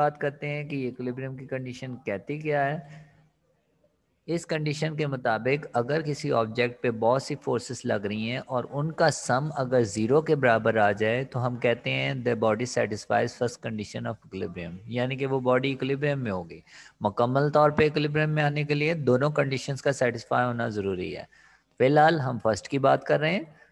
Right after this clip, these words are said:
तो हमने कहा a body is said to be satisfy first condition for equilibrium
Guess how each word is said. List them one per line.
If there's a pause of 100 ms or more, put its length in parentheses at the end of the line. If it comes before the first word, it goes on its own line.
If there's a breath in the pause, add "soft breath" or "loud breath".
(140 soft breath)
तो
हमने
कहा (280 loud breath)
a
body
is
said
to
be
satisfy
first
condition
for
equilibrium